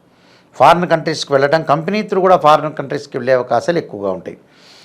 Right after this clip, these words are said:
కాబట్టి so మకర రాశి వాళ్ళకి అన్ని గ్రహాల్లో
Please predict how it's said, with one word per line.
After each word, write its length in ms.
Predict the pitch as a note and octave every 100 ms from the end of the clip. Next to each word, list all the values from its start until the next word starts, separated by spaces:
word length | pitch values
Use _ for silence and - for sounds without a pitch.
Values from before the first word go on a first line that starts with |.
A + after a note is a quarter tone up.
| _ _ -
కాబట్టి 280 | C3+ G3+ G#3+
so 380 | - - A3 - - _ -
మకర 380 | G#2 A2 D#3 F3
రాశి 320 | F#3 F3 E3
వాళ్ళకి 560 | D3+ C#3+ C#3+ E3+ G#3
అన్ని 340 | - C3 C#3+ C#3+
గ్రహాల్లో 580 | D3 B2+ C#3 C3 D3+ C4